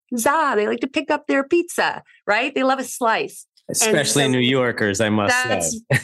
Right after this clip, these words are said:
Speaker 2: <laughs>
Speaker 1: that's right.
Speaker 2: Unlike our ex-mayor, who eats it with a fork and knife, uh,
Speaker 1: <laughs>
Speaker 2: because he was from Boston. But anyway.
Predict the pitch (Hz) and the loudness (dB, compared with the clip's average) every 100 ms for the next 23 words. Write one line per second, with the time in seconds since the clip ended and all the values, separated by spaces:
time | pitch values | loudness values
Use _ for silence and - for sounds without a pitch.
0 | - 165 - 160 - 151 - 240 226 262 | 0 -2 0 -2 0 -2 -2 -2 0 2
1 | 170 185 175 165 160 156 147 147 139 143 | 2 2 0 0 0 0 0 -2 0 0
2 | 143 151 135 127 127 131 123 143 139 - | 2 2 2 0 0 -2 0 0 0 0
3 | 123 127 120 113 113 - 139 127 113 120 | 0 0 0 -2 -2 0 0 0 -2 0
4 | 117 120 110 104 104 - - 123 110 107 | 2 2 2 0 -2 -8 -4 0 2 0
5 | 101 427 - - 427 - 427 - - _ | 0 -4 -2 -2 -2 0 -2 -4 -12 _
6 | _ - 127 120 127 104 110 101 - 107 | _ 0 2 2 0 0 2 2 0 -2
7 | 117 135 139 131 101 92 107 | 0 0 0 0 -2 -2 -4